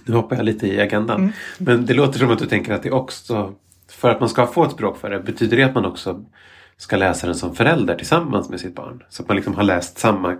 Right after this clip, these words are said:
Speaker 1: kapitel och samma språk?
Speaker 2: Jag skulle ju önska det. Jag tänker att det vore jättebra.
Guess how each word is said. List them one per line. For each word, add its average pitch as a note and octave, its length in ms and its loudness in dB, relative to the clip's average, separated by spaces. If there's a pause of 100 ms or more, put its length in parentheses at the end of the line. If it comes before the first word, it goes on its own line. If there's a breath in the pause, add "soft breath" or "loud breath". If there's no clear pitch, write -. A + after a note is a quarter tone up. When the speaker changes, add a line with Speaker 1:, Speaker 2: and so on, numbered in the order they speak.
(100)
Speaker 1:
kapitel - 640 -4
och - 200 -14 (100)
samma B2 340 2
språk? - 480 -10 (600 loud breath)
Speaker 2:
Jag F#3 380 6
skulle D#3+ 320 2
ju D3 280 2
önska D3+ 380 -2
det. - 200 -4 (220)
Jag D#3+ 220 2
tänker D3 260 -4
att C3+ 80 -8
det C#3+ 100 -4
vore C3+ 200 -4
jättebra. C#3 520 -8